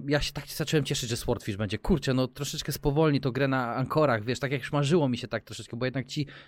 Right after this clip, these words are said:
gracze ze Swordfishami to bardziej statyczni, jeszcze bardziej niż I C R-y i tak dalej, więc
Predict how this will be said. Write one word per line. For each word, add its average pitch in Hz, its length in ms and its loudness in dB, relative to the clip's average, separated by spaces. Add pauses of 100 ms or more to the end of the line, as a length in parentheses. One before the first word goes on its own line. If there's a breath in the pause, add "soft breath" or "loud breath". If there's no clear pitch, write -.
gracze 143 260 2
ze 131 80 -2
Swordfishami 147 640 0
to 139 100 -8
bardziej 131 220 -2
statyczni, 143 500 -2
jeszcze 131 240 0
bardziej 139 300 0
niż 135 140 -2
I 139 60 -6
C 143 140 0
R-y 143 220 2
i 127 40 0
tak 135 160 0
dalej, 147 240 4
więc 143 160 -2